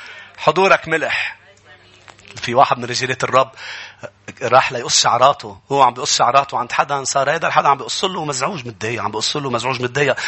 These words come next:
بعدين صار ينزل دموع منه. قال له: "يا أخي، أنت مين؟ كل ما بدي عم بقص لك بتذكر خطاياي وماضيي وأموري البشعة، وبحس جواتي إنه أنا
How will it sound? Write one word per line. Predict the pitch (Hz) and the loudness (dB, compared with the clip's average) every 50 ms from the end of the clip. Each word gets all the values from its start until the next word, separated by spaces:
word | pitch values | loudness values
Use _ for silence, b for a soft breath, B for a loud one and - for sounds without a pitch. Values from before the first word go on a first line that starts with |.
| B B B B B B | B B B B B B
بعدين | 135 113 127 131 151 165 160 151 147 135 - 147 - | 2 2 2 0 -4 -4 -4 -2 -2 -2 -2 -2 0
صار | - - 139 127 135 | 0 2 2 2 0
ينزل | 151 170 - 151 143 139 | -2 -4 -2 -2 -2 -2
دموع | 123 135 151 165 143 | -4 0 2 2 2
منه. | 143 165 180 185 160 131 | 2 0 -2 -2 0 2
قال | 127 127 135 | 2 2 2
له: | 135 | 0
"يا | 127 | -2
أخي، | - - 135 123 | 0 2 0 0
أنت | 135 - - 131 | 0 0 -2 -2
مين؟ | 131 143 185 202 175 165 _ _ _ _ b b b b b b b _ _ - | -2 -2 -6 -6 -10 -14 _ _ _ _ b b b b b b b _ _ 2
كل | 180 170 165 | 2 2 4
ما | 160 147 | 0 0
بدي | 135 131 127 131 117 | 0 0 2 2 2
عم | 117 117 | 2 2
بقص | 127 123 - - - | 2 2 2 2 2
لك | 139 131 123 123 131 - | 0 2 2 0 0 0
بتذكر | 117 120 123 123 - - 165 - - 170 - | -10 -8 -8 -4 0 0 0 0 0 -8 -6
خطاياي | - - 185 - 156 135 131 139 139 143 139 135 127 123 | -6 -6 -2 -2 -2 2 4 4 4 4 4 2 0 -2
وماضيي | 123 120 123 123 120 120 131 135 131 120 123 120 120 | -2 2 2 2 2 2 -2 -4 -4 -4 -4 -4 -4
وأموري | 117 117 - 120 120 131 135 135 123 123 | -4 -2 -4 -2 0 2 2 2 2 0
البشعة، | 117 120 139 - - - 123 117 | 0 0 2 2 4 4 4 2
وبحس | 120 117 - - 165 135 - | 2 0 -4 -4 -2 -2 0
جواتي | 139 131 127 143 165 165 - - 143 | -2 -2 0 0 0 0 -2 -4 -6
إنه | 139 147 156 | -4 -2 -2
أنا | 160 160 147 | -2 -2 -4